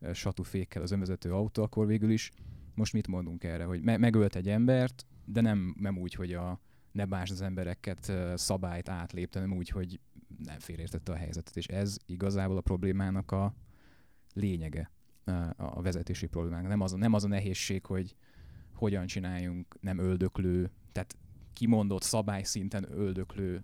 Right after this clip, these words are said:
ö, gépeket, vagy hogyan kerüljük ezt el, hanem az, hogy félreértésből vagy, vagy, vagy egyszerűen banális okokból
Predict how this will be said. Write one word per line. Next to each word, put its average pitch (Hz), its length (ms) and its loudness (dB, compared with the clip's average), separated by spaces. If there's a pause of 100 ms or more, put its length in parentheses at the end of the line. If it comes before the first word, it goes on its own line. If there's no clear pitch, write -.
ö, 92 280 -4 (140)
gépeket, 107 560 0
vagy - 200 -6
hogyan 101 240 0
kerüljük 95 300 0
ezt 90 180 -4
el, 101 80 0
hanem 98 180 2
az, 98 180 2
hogy 95 240 -2
félreértésből 92 880 4
vagy, 87 360 -2
vagy, 87 440 -2
vagy 87 220 -2
egyszerűen 87 520 -4 (200)
banális 92 400 0
okokból 82 560 -8